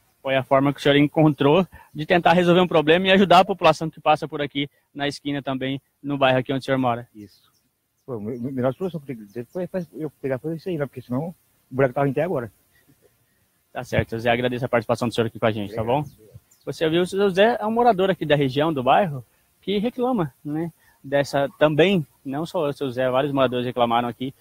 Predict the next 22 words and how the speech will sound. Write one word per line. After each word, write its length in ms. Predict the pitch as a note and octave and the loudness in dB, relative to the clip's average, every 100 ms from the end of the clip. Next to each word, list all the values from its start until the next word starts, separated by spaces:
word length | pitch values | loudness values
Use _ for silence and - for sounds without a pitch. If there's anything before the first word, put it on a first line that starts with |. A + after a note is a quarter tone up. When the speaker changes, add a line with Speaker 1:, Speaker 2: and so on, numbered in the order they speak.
| _ _ - | _ _ -2
Speaker 1:
da, 460 | C3+ C#3 C#3 C3+ | 2 4 6 4
da 180 | - C3+ | 0 -4
situação 580 | - - D#3 - D3+ D3+ _ _ _ _ | -2 0 0 2 -2 -2 _ _ _ _
desses 400 | C3 C#3 C#3+ B2 | -6 -6 -6 -12
buracos 680 | C#3 D#3 C#3 B2+ - C3 - _ _ _ - | -8 -2 2 2 -2 -16 -20 _ _ _ -8
aqui 260 | B2+ C#3 | -6 -4
na 140 | C#3 C#3 | -2 -2
via. 240 | A#2 A2+ | -4 -8
Vou 120 | C3+ | -10
pedir 220 | E3 D#3+ | -14 -16
pro 100 | D#3+ | -14
meu 240 | D3 C#3+ C3+ _ _ _ _ _ _ | -14 -14 -14 _ _ _ _ _ _
amigo 300 | B2+ B2 B2+ | -8 -6 -6
João 140 | B2 B2 | -8 -6
mostrar 300 | B2 - A#2+ | -8 -6 -6
aqui 180 | - | -6
mais 200 | B2 B2 | -6 -4
uma 140 | A#2 A#2 | -4 -4
vez 220 | A#2+ A#2 | -4 -6
os 80 | A2+ | -4
buracos. 580 | B2+ D3 A#2+ B2 - _ _ _ _ | 2 2 0 -6 -20 _ _ _ _
Nós 480 | D#3 D#3+ D#3 D#3 | 0 4 4 2